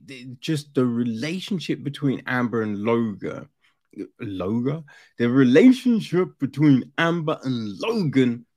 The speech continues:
that's the strong thing. That's the selling point here. That's what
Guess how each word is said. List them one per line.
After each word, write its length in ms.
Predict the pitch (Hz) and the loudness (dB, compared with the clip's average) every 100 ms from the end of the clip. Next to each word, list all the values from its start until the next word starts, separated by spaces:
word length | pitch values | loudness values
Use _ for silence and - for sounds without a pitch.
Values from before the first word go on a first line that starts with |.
| _ | _
that's 260 | - 170 - | 0 0 -2
the 120 | 135 | -8
strong 460 | - 143 120 107 - | -6 -4 -2 -4 -6
thing. 300 | 104 80 - | -8 -8 -10
That's 280 | - 151 147 | -6 -6 -6
the 140 | - 98 | -8 -8
selling 640 | - - 139 131 113 113 | -8 -2 2 2 0 -6
point 340 | 117 104 - | -6 -6 -6
here. 260 | 104 104 95 _ _ _ _ _ _ _ _ _ _ _ _ - | -8 -8 -8 _ _ _ _ _ _ _ _ _ _ _ _ -6
That's 340 | 139 - - | -4 -4 -2
what 180 | 131 | 0